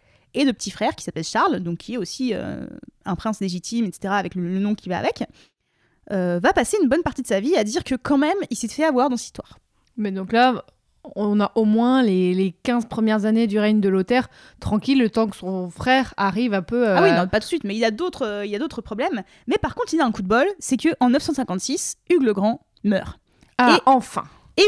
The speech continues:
Speaker 1: Hugues le Grand a fini par avoir des enfants, dont un certain, euh,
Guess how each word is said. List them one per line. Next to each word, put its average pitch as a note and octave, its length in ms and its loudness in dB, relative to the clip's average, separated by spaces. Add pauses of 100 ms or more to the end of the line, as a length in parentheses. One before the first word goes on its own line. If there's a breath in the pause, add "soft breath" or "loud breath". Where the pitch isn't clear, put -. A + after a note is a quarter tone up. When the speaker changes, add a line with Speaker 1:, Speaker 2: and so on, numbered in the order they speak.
Speaker 1:
Hugues C#4 60 4
le B3+ 80 2
Grand A3+ 220 2
a - 80 2
fini C#4 200 2
par C4+ 140 -2
avoir A3 220 4
des A3 120 -2
enfants, B3+ 300 0
dont C#4 300 4
un A#3 100 0
certain, C4+ 640 0
euh, G3+ 120 2